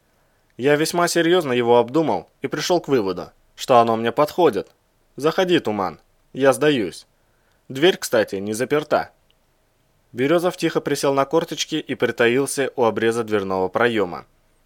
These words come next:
так, чтобы не попадать в створ дверей. Он осторожно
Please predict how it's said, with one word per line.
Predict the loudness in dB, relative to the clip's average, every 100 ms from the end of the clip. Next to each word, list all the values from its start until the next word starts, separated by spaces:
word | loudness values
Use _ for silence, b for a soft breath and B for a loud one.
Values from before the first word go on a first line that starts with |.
| _ _
так, | -2 -2
чтобы | -2 0 0
не | -2
попадать | -2 0 2 0
в | -2
створ | -2 0 0
дверей. | 0 0 -2 -6 _ _ _ _ _ _ _ _ _
Он | -4 -4 -2
осторожно | -2 0 0 0 -4